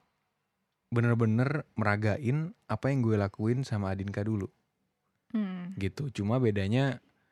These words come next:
Speaker 1: dengan muka yang lebih diarahin, tapi feelingnya sama sih, kalau aku sih ngerasa gitu ya, Din, ya.
Speaker 2: Iya. Untungnya lagunya tuh emang
Speaker 1: Iya.
Speaker 2: ngebawa banget, jadi
Speaker 1: Lagunya emang juga kayak
Speaker 2: pas
Speaker 1: kan
Speaker 2: gitu kan.
Speaker 1: laid back,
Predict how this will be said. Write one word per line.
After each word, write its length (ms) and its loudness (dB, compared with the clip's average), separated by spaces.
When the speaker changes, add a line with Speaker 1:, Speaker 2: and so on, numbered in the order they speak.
Speaker 1:
dengan 800 -2
muka 400 -2
yang 240 -2
lebih 400 -4
diarahin, 1000 -2
tapi 420 -4
feelingnya 440 0
sama 220 0
sih, 100 -4
kalau 160 2
aku 140 0
sih 100 -2
ngerasa 240 -2
gitu 160 -2
ya, 140 -2
Din, 160 -6
ya. 80 -8
Speaker 2:
Iya. 280 -2
Untungnya 640 0
lagunya 480 6
tuh 160 4
emang 560 2
Speaker 1:
Iya. 640 -2
Speaker 2:
ngebawa 440 8
banget, 380 4
jadi 220 4
Speaker 1:
Lagunya 240 0
emang 200 2
juga 280 0
kayak 320 -2
Speaker 2:
pas 160 4
Speaker 1:
kan 80 4
Speaker 2:
gitu 200 0
kan. 220 2
Speaker 1:
laid 60 0
back, 340 2